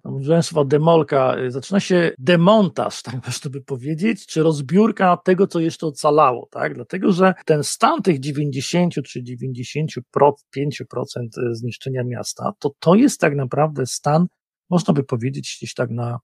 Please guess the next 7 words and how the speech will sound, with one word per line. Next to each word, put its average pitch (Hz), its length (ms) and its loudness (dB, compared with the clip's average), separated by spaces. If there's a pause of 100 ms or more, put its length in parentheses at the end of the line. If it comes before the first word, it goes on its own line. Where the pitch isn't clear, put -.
połowę 139 420 4
lat 107 200 -4
pięćdziesiątych. 107 720 -8 (100)
Wtedy, 285 580 -2
wtedy 233 420 2
rzeczywiście 160 680 0
Głogów 139 380 0